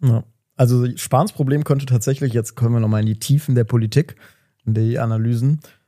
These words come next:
sein, äh, seine Herkunft. Ja.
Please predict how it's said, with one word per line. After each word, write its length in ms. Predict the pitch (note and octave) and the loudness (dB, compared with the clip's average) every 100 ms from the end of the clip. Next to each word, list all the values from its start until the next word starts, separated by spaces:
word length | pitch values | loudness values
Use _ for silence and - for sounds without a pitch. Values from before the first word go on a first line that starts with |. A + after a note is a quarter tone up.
| _ | _
sein, 420 | A2 A#2+ B2 C#3 C#3 | 2 2 2 0 0
äh, 240 | A#2+ A#2 B2 C#3 | 0 0 -2 -2
seine 260 | A2+ B2+ C3+ | 0 2 4
Herkunft. 680 | D3 D3 A#2 G#2+ - - _ _ _ | 2 2 -2 -2 -6 -20 _ _ _
Ja. 240 | A#2 A#2+ | 2 2